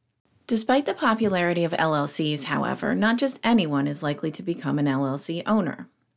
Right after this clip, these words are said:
Overwhelmingly, those who do are in the top one percent of the income and wealth distributions, and the vast majority are white and male.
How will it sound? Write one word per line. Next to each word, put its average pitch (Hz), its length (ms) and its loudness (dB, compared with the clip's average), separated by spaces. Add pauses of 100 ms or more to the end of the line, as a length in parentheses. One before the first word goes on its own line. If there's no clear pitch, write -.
Overwhelmingly, 160 1080 0
those 254 300 0
who 277 100 0
do 156 280 0
are - 140 0
in 160 140 -2
the 147 80 -4
top 165 280 -6
one 165 220 -2
percent 208 460 -4
of 160 80 -10
the - 80 -8
income 160 400 -6
and 160 120 -8
wealth 147 280 -6
distributions, 139 880 -8 (380)
and 214 140 4
the 202 60 4
vast 180 300 0
majority 147 600 -2
are 175 120 -2
white 143 420 -2
and 151 180 -4
male. 123 380 -4